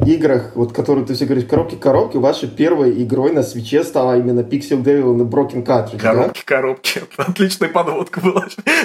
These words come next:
Speaker 2: Да, она.
Speaker 1: Да, да, да, да, да.
Speaker 2: Коробки, коробки,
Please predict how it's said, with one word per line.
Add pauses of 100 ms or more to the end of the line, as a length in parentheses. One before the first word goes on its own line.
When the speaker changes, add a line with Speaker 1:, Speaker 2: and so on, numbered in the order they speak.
(200)
Speaker 2:
Да, (260)
она.
Speaker 1:
Да,
да,
да,
да,
да. (180)
Speaker 2:
Коробки,
коробки,